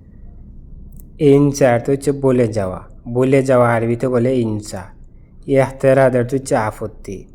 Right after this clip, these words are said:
আপত্তি আরবিতে বলতে হবে ইহতেরাদ। সাব্বাক অর্থ হচ্ছে পেলেম্বার, পেলেম্বারকে আরবিতে বলে সাব্বাক। সুব্বাক অর্থ হচ্ছে জানালা, জানালা আরবিতে বলতে হবে সুব্বাক। কাহারাবা অর্থ হচ্ছে কারেন্ট,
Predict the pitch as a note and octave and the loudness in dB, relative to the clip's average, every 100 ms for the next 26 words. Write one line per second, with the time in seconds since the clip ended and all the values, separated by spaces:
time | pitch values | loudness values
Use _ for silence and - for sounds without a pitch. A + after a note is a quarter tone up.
0 | - - D3+ A#2+ A2+ C3+ A#2+ - D3+ B2 | -20 -16 -4 -2 -2 -4 -4 -2 0 2
1 | A#2 A#2+ B2 C#3 C#3+ C3+ A2+ C#3 E3+ C3 | 0 -2 -2 -2 -2 -2 -4 -2 -2 0
2 | A2 - A2+ G#2 G2 - - - - - | -2 -4 -6 -4 -6 -12 -20 -20 -20 -20
3 | - - - - - C#3 C3+ B2+ A2+ A#2 | -20 -20 -20 -18 -4 0 0 0 -2 -2
4 | A#2 C#3 C#3 D3 C3 A#2+ A#2+ A2 F#2+ - | -4 -4 -4 -4 0 0 0 -2 -6 -14
5 | - - - A#2 A#2+ C3 C#3+ C#3 C#3 G#2+ | -20 -20 -6 0 2 2 2 0 0 -2
6 | A2 A#2+ C#3 B2 A2+ F3+ - C3+ A#2 G#2 | -2 -2 -2 -2 0 -2 -4 -4 -4 -4
7 | G2 F#2 - - - - - - - C#3+ | -8 -10 -16 -20 -20 -20 -20 -20 -4 -2
8 | C#3+ C#3+ A2+ A#2+ A#2+ C3+ D3 C#3 B2+ A2+ | 2 2 2 0 -2 -2 -2 0 0 0
9 | G2+ F#2+ F#2 - - D3+ B2 B2 B2 A2+ | -4 -8 -12 -20 -14 -10 -2 2 2 0
10 | B2 F#3+ A#2 A#2+ A#2+ B2 D3 D3 C3 A2+ | 0 -2 -2 -2 -2 -2 -2 -2 -2 -4
11 | C#3 F3+ - G#2+ G#2+ F#2 - - - - | -4 -6 -6 -8 -8 -10 -14 -20 -20 -20
12 | - - - - B2 A#2+ A#2+ A#2 A2+ A2 | -20 -20 -8 0 2 2 2 0 -2 -4
13 | C#3 C3+ F3 F3 A2 G#2+ F#2 F2+ | -4 -4 -4 -4 -4 -4 -8 -10